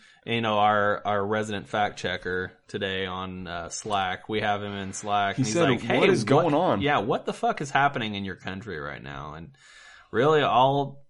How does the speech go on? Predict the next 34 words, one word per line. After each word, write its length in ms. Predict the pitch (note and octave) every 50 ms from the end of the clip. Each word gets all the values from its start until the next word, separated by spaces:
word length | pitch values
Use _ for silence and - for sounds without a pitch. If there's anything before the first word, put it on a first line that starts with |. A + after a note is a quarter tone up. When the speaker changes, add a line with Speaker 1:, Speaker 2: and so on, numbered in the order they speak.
| _ -
Speaker 1:
all 160 | A#2 C3 D3
you 140 | E3+ G3 F#3+
can 160 | - C#3+ B2+
say 240 | - B2+ B2+ C#3 C3
is 160 | A#2+ A#2 A2+
just, 300 | A2+ G#2 - - - - _ _ _ _ _ _ _ _ _ _ _ _ _ _ _ _ -
just 240 | C#3+ C#3 C3+ -
craziness. 720 | - - - - G2 G#2+ C3 C3 A#2 E2+ D2 C2+ B1+ - G#2+ G2+
Speaker 2:
Yeah. 180 | F#2+ F2+ F#2 - - - -
Speaker 1:
And 140 | B2+ B2 B2
I 80 | C3
think, 400 | C3+ C3+ F#3+ G3 G3 F3 - - - -
I 100 | C3+ C3+
think 380 | C3+ C3+ E3+ E3+ F3+ E3 - -
a 100 | - A#2 G#2+
lot 340 | G#2 G#2 G2+ G#2 G#2 G#2
of 140 | G#2+ G2+ G#2
it 200 | G2+ G2+ G2+ - -
is 200 | F#2+ F#2 F#2+ -
perpetuated 1120 | - - A2+ G#2 - - G2 G2 G2 - - G#2 G#2+ G#2+ G#2+ A2 A2+ A#2 A#2 A#2 A#2 A2+
by, 640 | G2 F#2+ F#2 F#2 F#2 F#2 F2+ F2+ F#2 F#2 F#2 F2 - _ _ _ _ _ _ _ _ _ _ _ _ _ _ _ _ _ _ _ _ _ _ _ _ _ _ _ _ _ -
well, 160 | B2+ G#2+ F#2
obviously 500 | E2+ F#2+ A2 A2 G2 F#2 F2+ - - F#2
by, 280 | F2+ F2 D2+ D2 C#2+ D2 - -
by 180 | A#2+ - - C2
Trump. 560 | - - - C3 B2 G#2+ F#2+ F2 F2+ - -
Speaker 2:
Mm-hmm. 320 | C#3+ C3 B2+ B2 A2+ A2+
Speaker 1:
It 100 | B2+ B2
took 220 | - D#3+ D#3+ - -
him 520 | D#3 C#3 C3+ C3+ C3+ C3 C3 C3 C3 - - _ _ _ _ _ _ _ _ _ _ _ _ _ _ _
forty-eight 460 | - - D3 D3 C#3+ B2+ B2 B2 A#2 A2+
hours 400 | G#2 G2 F#2+ F2+ E2 F#2 - -
to 100 | - A2
dis-, 360 | G#2+ G#2 G#2+ G#2 G2 - -